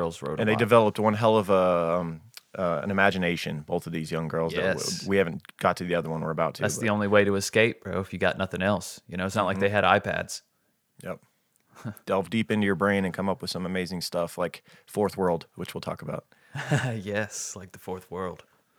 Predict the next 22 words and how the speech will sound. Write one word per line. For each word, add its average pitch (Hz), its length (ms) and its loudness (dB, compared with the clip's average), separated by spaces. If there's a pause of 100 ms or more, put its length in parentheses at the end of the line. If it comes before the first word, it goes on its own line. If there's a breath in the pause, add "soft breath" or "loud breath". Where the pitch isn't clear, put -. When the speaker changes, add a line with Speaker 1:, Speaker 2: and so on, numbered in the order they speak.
(800 soft breath)
Speaker 2:
Due 135 140 2
to 147 140 6
her 131 160 8
illness, 113 340 4
Juliet 131 400 6
was 113 100 6
sent 123 240 2
to 131 60 -2
the 113 80 2
Bahamas 120 500 4
to - 120 -6
spend 107 260 0
time 107 180 4
with 95 120 0
family 110 360 4
at 98 80 2
one 113 180 2
point 120 300 2
when 104 120 -4
she - 120 -8
was 101 140 -2
young, 107 300 2